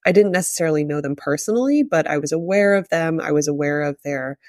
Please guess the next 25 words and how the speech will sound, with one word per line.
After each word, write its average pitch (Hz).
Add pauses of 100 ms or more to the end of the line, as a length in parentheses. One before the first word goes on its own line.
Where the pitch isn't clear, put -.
(440)
profile, 180
of 147
the 147
kinds 139
of 147
writers 175
they 156
typically 151
represent. 135 (140)
So 160
it 156
allowed 160
me 170
to 160
be 151
a 147
little 151
bit 151
more 139 (760)
targeted 170
and 147
focused 151
in 151
terms 147
of, 151